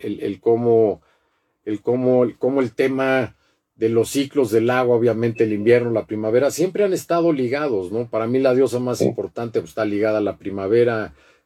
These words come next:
Speaker 1: pero bueno, si Ares o Odín o, o, o realmente este tema de los dioses, pues va ligado a esas cosechas de las que
Speaker 2: Y
Speaker 1: tú hablas.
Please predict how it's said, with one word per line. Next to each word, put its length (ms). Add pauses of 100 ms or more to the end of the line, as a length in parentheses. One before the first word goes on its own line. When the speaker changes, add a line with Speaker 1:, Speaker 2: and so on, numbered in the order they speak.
(140)
Speaker 1:
pero 220
bueno, 540
si 240
Ares 520
o 280
Odín 560
o, 280
o, 240
o 120
realmente 520
este 220
tema 320
de 60
los 180
dioses, 300
pues 260
va 80
ligado 460
a 40
esas 240
cosechas 520
de 80
las 180
que 160
Speaker 2:
Y 100
Speaker 1:
tú 100
hablas. 440